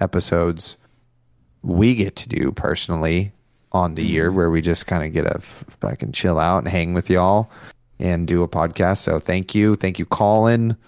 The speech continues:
Speaker 1: Thank you, Isaac. It's great to see my friends, my buds. Um, yeah, have a great holiday, everybody,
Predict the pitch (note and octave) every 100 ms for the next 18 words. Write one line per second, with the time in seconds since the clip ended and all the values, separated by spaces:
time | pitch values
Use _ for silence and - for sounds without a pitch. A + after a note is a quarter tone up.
0 | - _ _ _ F#2+ F#2+ F2+ F2 G#2 G2+
1 | G#2 G2 - - F#2+ - E2+ - F#2 D#2+
2 | E2 - G2+ G2+ G2 F2+ - D#2+ D#2+ F#2
3 | F2+ F2 E2 - - _ - _ _ -
4 | F2 E2 D#2+ D#2 D#2 D#2 F2+ - - _
5 | _ _ _ _ _ _ _ _ A#2 G2
6 | G2+ D#2+ F2+ - G2 F#2 E2+ D#2+ F2 F2+
7 | - - E2 F2 F2+ F#2+ F#2+ G2 F#2+ F#2+
8 | F#2 F2+ F#2+ F2+ F#2 F2+